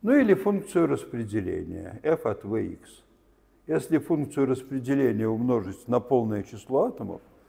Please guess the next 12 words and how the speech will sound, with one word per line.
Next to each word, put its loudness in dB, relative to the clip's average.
то -4
мы 2
получим 0
количество 0
атомов -4
в -12
группе -4
с -10
заданной -2
скоростью. -12
Ну, 2
понятно, 2